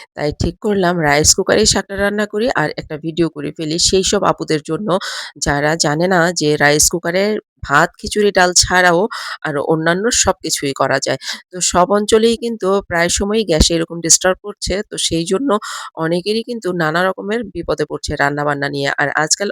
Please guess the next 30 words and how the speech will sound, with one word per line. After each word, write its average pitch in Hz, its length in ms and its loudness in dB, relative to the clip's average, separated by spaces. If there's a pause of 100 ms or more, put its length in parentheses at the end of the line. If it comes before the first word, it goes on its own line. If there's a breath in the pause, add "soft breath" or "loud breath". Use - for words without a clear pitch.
অনেকের 214 380 -6
ঘরেই 208 280 2
রাইস 170 260 2
কুকার 190 240 -2
আছে, 160 260 2 (380 loud breath)
কিন্তু 190 320 -6
ওই 208 180 0
যে 233 180 0
জানে 175 320 0
না 208 120 -2 (140)
যে 180 120 -4
রাইস 160 240 0
কুকারে 180 280 -4
হয়তো 190 240 -2
শাকও 160 320 0
রান্না 156 280 0
করা 143 220 -4
যায়। 139 200 -2 (380 loud breath)
তো 139 100 -12 (140)
এই 165 160 -4
জন্যই 180 380 -2 (300 loud breath)
আমি 151 180 -6
শাকের 147 380 -2
ভিডিওটা 165 480 -6
আজকে 190 220 -4
আপনাদের - 300 -8
সাথে 175 240 -6
শেয়ার - 280 -2
করলাম। 127 300 -8 (280 loud breath)
তো - 80 -14